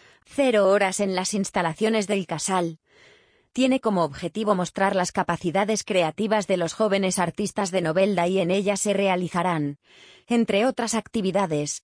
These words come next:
exposiciones, una charla sobre el proceso creativo aplicado a los oficios, talleres formativos, un recital poético o un concierto donde participarán todos los miembros de Tots Toquem.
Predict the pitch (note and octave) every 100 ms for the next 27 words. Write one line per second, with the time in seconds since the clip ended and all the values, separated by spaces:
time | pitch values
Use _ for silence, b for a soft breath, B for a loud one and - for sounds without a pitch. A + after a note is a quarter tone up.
0 | _ A3 - - G3 G3+ - A3 F#3+ D#3+
1 | D3+ - b b b b b B3+ C4 B3
2 | G#3+ G#3+ G3+ G3 A3+ G3 F3 D#3+ F3 D#3
3 | G#3+ A3+ A3 F#3+ E3 D#3 G#3+ G3 F#3 E3
4 | G3+ G3 G3+ F#3 F#3 E3 G#3 - F#3 D#3
5 | - - b b b b b b A3+ G#3
6 | G#3+ G#3+ G3 G#3+ G3 F3+ G#3 D#3 D3+ -
7 | - _ B3 B3+ A3 G#3+ G#3 A#3 B3 F#3
8 | F#3 A#3 A3 G#3+ F#3 G#3+ G#3+ G3 E3+ A#3
9 | A3+ A3 G#3 G#3 F#3+ F#3 F#3 A3 G3 G3+
10 | F#3 F#3+ A3+ A3 G#3+ G#3 G3+ D#3+ F#3 G#3
11 | G#3 G3+ G3 G#3 G3+ - F3 - D#3+ C#3